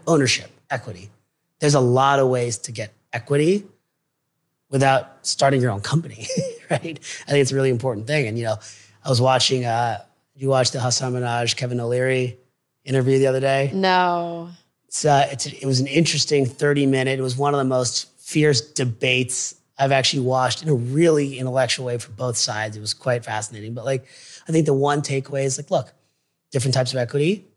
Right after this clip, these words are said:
Speaker 1: You can bet on a startup, high risk. You should really think twice before doing it. But even just putting your money in markets, really valuable, right? I mean, that's a equity base. You're betting on a country, right? The economy. Uh,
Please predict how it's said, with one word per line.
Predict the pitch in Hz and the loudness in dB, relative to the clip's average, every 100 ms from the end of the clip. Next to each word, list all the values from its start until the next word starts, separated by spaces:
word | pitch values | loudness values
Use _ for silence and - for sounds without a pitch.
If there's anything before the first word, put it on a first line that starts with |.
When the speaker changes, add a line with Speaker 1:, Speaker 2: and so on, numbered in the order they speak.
| _ | _
Speaker 1:
You | 131 | _
can | 120 | -10
bet | 104 - 110 | -6 -2 -2
on | 113 | -2
a | |
startup, | 117 - 113 151 202 _ _ | -4 -2 0 0 -2 _ _
high | - 117 | -6 -4
risk. | 107 120 151 | -2 -2 -2
You | 131 | -4
should | 123 117 | -10 -10
really | 107 110 | -10 -10
think | 117 110 | -10 -12
twice | - 110 - - _ _ _ _ | -8 -6 -6 -8 _ _ _ _
before | - 117 | -6 -6
doing | 110 110 | -4 -2
it. | 139 202 - _ _ | 0 -2 -4 _ _
But | _ - | _ -8
even | 160 180 | -2 0
just | 175 | -2
putting | - 151 | -4 -2
your | 139 | 0
money | 135 | 0
in | 131 | 0
markets, | 117 113 135 170 - - _ _ _ | -2 -6 -8 -8 -10 -14 _ _ _
really | 104 110 | -4 0
valuable, | 123 131 104 - - _ _ _ - | 2 2 0 -8 -20 _ _ _ -8
right? | 117 | -4
I | |
mean, | 123 | -2
that's | 113 113 | -4 -6
a | 120 113 - - | -8 -10 -12 -12
equity | 104 - 110 107 113 | -12 -10 -10 -10 -10
base. | - 110 123 - | -8 -4 -4 -4
You're | |
betting | 113 117 120 | -6 -6 -8
on | |
a | 123 | -12
country, | - 143 127 - 95 101 - - - | -10 -6 -4 -6 -10 -20 -20 -12 -2
right? | 147 | 0
The | 123 | 0
economy. | 120 - 127 131 110 87 - - - - _ _ _ | -6 -6 -2 -2 -2 -8 -20 -20 -20 -20 _ _ _
Uh, | 117 107 104 | -4 -2 -2